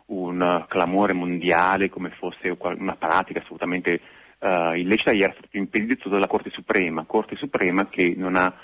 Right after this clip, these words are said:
battuto ciglio invece, eh, in questi giorni, quando appunto due, ben due ministri sono stati indagati, sono stati nominati.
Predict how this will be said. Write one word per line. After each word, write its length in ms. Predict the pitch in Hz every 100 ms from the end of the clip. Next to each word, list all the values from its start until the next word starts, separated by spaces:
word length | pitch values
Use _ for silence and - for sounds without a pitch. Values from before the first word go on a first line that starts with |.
| - - -
battuto 380 | - 95 - 101
ciglio 460 | - 107 98 87
invece, 600 | 85 87 92 92 - 90
eh, 480 | 85 92 87 85 82
in 80 | 80
questi 280 | - - 90
giorni, 480 | 87 90 90 90 87
quando 280 | 87 87
appunto 380 | 80 - 90 87
due, 420 | 85 95 101 95
ben 240 | 90 95 95
due 200 | 98 95
ministri 380 | 90 92 87 90
sono 80 | -
stati 340 | 87 95 87 - - - -
indagati, 460 | 98 90 92 90
sono 140 | 90 -
stati 200 | - 90
nominati. 600 | 90 90 85 78 -